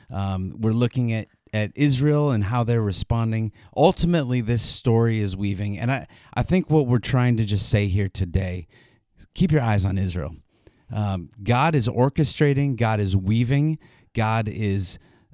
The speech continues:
is, is not surprised. There is no plan B when it comes to God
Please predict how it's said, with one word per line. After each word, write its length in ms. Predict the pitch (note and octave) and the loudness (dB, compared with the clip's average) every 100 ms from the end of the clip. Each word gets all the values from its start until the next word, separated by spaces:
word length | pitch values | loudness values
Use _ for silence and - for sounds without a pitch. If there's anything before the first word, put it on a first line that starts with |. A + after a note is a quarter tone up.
| _ | _
is, 300 | A#2+ A#2 - - | 0 0 0 -2
is 100 | A2+ | 2
not 200 | C3 - | 2 2
surprised. 580 | - - D#3 C#3+ G2 F#2 | 0 2 2 4 0 2
There 140 | A#2 | 2
is 140 | E3 E3+ | 4 2
no 120 | E3 | 2
plan 300 | C#3+ D3+ C#3 | 2 0 0
B 180 | C#3+ B2+ | 2 2
when 140 | A2+ | 2
it 80 | G#2+ | 0
comes 280 | A#2+ G#2+ - | -2 -2 -2
to 100 | G2 | -4
God 480 | A2 G#2+ G2 G2 | -2 -2 -2 -4